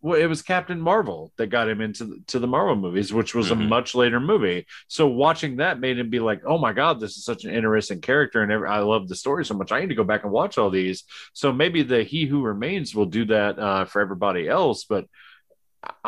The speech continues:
Speaker 1: I don't know, man. I, I, I, like I said, unless you're living under a rock like Patrick Starfish, I don't see how you didn't know who that was, because it's, it's, it's been in every single
Speaker 2: <clears throat>
Speaker 1: fanboy's, um,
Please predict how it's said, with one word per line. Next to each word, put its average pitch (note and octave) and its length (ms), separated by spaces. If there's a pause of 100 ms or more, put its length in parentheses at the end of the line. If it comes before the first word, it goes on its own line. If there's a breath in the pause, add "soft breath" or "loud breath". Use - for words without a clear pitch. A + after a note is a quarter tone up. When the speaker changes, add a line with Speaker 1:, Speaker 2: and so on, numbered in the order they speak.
Speaker 1:
I - 20
don't D#3 160
know, B2 160
man. A2 240
I, A2+ 60
I, A2+ 400
I, - 40
like B2+ 220
I B2+ 60
said, A#2+ 320
unless C#3+ 320
you're D3+ 140
living B2+ 300
under A#2 240
a G2 120
rock A#2+ 260
like G#2 160 (100)
Patrick A2+ 360
Starfish, G#2 800 (240 loud breath)
I A#2 80
don't C3+ 140
see C3+ 140
how B2 100
you A#2+ 220
didn't A2 400
know A2 460
who A#2 180
that F2+ 220
was, F#2 600 (220 loud breath)
because A2+ 280
it's, G#2+ 180
it's, - 240
it's A#2 240
been B2+ 220
in A2+ 280
every A#2+ 540
single A#2 680
Speaker 2:
<clears throat> G2+ 60 (1000)
Speaker 1:
fanboy's, A2 720 (400 loud breath)
um, F2 480